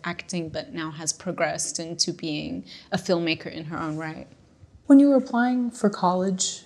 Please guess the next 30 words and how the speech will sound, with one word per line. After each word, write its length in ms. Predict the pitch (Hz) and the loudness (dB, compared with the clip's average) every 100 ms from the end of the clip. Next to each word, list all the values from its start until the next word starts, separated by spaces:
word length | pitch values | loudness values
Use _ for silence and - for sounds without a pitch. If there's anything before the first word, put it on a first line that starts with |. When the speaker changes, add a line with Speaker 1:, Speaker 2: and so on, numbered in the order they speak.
| - - | -20 2
Speaker 2:
going 220 | 180 170 | 4 6
to 80 | 170 | 6
London, 440 | 165 165 190 208 - - - - - - - | 4 0 0 0 -2 -20 -20 -20 -20 -20 6
where 120 | 247 | 8
did 140 | 254 | 8
you 140 | 254 240 | 6 10
envision 580 | 185 165 185 175 180 175 | 12 12 8 6 4 6
you 80 | 175 | 4
would 180 | 156 | 4
be 480 | 165 170 170 170 170 170 - - - - - - | 4 6 6 4 2 -2 -12 -18 -20 -20 -20 0
a 60 | 180 | 2
decade 720 | 170 165 165 165 170 170 160 - - - 160 | 6 6 6 0 4 4 2 -6 -16 -6 -2
out? 260 | 165 - - - - - - - - - - - | -2 -4 -12 -18 -20 -20 -20 -20 -20 -20 -20 0
Did 100 | 180 | 4
you 120 | 175 180 | 6 6
have 240 | 180 190 | 6 6
an 80 | 208 | 4
idea 540 | 214 208 214 226 226 - | 4 2 0 0 -4 -8
of 240 | 226 208 208 - - - - - - - | -8 -8 -8 -18 -20 -20 -20 -20 -20 -6
what 180 | 196 196 | -2 0
you 40 | 196 | 2
wanted 240 | 190 202 | 0 -2
for 80 | - | -4
yourself? 360 | 226 - - - - - - 202 | -6 -4 -6 -8 -20 -20 -8 2
Speaker 1:
I 120 | 208 | 4
mean, 140 | 220 220 | 4 2
when 120 | 233 | 2
I 100 | 226 | 0
applied 580 | 220 208 202 175 - - | -4 -4 -2 -4 -8 -6
to 360 | 196 165 - | -2 -2 -2